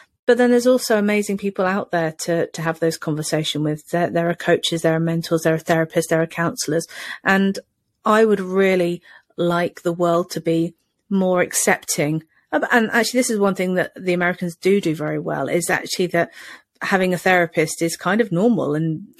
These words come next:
and seen as just good practice. And I kind of wish that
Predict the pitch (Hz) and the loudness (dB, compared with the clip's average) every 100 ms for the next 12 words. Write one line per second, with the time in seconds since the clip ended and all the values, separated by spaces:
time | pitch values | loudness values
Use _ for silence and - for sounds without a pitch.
0 | - 180 165 - 190 180 165 - 175 - | -6 -6 -4 0 0 2 -2 0 -2 -2
1 | - _ _ 247 202 190 - 247 - - | -10 _ _ -2 0 0 2 0 0 -4
2 | - - - - - - - 196 196 - | -4 -4 -10 -16 -20 -16 -2 0 0 2
3 | 196 185 185 190 - - 180 165 | 2 0 2 0 0 -2 2 2